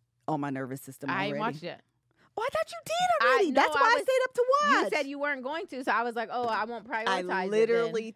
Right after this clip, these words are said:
Speaker 1: thought I was catching up to you.
Speaker 2: No, girl.
Speaker 1: Um, I coulda took my butt to bed.
Speaker 2: Yes.
Speaker 1: Dang. Uh, I'll try to watch, finish it then.
Speaker 2: Okay, I'm going to.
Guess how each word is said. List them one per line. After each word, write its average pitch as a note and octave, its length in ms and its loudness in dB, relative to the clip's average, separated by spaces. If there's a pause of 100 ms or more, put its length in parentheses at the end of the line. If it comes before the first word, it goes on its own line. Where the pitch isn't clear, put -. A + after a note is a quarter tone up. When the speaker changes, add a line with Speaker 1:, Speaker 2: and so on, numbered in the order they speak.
Speaker 1:
thought F#3+ 420 0
I F3 100 -2
was E3 180 -10
catching F#3 340 -6
up D#3+ 140 -4
to - 120 -12
you. E3 300 -4
Speaker 2:
No, D#4 400 -2
girl. B3 140 -2
Speaker 1:
Um, F#3 240 0
I A#3 100 -4
coulda E3+ 220 -8
took F#3 180 -12
my G3 140 -4
butt F#3 180 -6
to - 80 -8
bed. - 140 -6
Speaker 2:
Yes. A#4 840 -6
Speaker 1:
Dang. D4 280 -4 (520)
Uh, F3 380 0
I'll G#3 180 2
try A#3 220 -2
to A3 80 -2
watch, G3+ 480 0
finish F#3+ 280 -4
it D3+ 140 -8
then. C3+ 360 -4 (200)
Speaker 2:
Okay, A#3+ 140 -4 (100)
I'm C4+ 140 -2
going C#4 240 -4
to. F3+ 220 -14